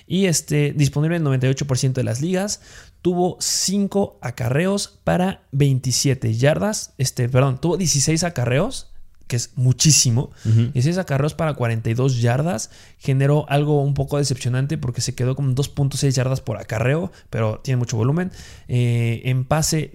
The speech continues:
Speaker 1: tuvo cuatro targets, agarró tres, generó dieciséis yardas y cinco punto tres yardas por recepción.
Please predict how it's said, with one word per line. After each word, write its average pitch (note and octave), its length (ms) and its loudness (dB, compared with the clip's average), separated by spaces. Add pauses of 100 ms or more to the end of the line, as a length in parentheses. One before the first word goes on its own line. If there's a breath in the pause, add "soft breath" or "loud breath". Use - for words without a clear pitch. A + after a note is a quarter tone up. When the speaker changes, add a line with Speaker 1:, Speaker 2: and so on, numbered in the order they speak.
(100)
Speaker 1:
tuvo C3+ 260 0
cuatro B2+ 280 0
targets, F#3 420 -2
agarró A#2+ 280 -2
tres, - 400 -6
generó C3 440 -2
dieciséis C3+ 600 0
yardas D#3+ 420 0 (280 loud breath)
y F#3 180 -4
cinco F3 480 -2
punto E3 300 -2
tres D#3 360 -2
yardas D3 320 0
por - 200 0
recepción. A#2 540 -2